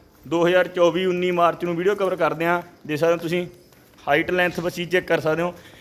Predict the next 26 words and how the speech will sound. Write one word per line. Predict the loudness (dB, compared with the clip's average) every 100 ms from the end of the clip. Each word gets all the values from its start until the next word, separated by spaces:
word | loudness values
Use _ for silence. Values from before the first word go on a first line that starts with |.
| -6
ਇੱਕ | -6
ਕਿਹੜਾ | 0 4 4
ਹੋਰ | 4 2
ਕਢਾ | 2
ਦੇ | 2
ਪੁੱਤ, | 2 -4 -8 -14 -10 -6
ਅੰਦਰ | -2 4
ਲੈ | 4
ਜਾ, | 4
ਕੋਈ | 0
ਨਾ, | -2
ਅੰਦਰੋਂ | 0 -2
ਘੁਮਾ | 0 4
ਲਿਆ, | 4 2 -4 -20 -20 -12 -8
ਬੱਚੇ | -2 0
ਕੋਲੋਂ | 0 -2
ਘੁਮਾ | 0 2
ਲਿਆ। | 4 2 -2 -12 -18 -12
ਦੇਖ | -6
ਸਕਦੇ | 0 0
ਹੋ, |
ਸੂਲ | 0 -4 -2
ਤੋਂ | 2 4
ਹਵਾਨਾ | 4 2 0
ਸਟਾਰਟ | 4 6 6
ਹੁੰਦਾ। | 2 4 2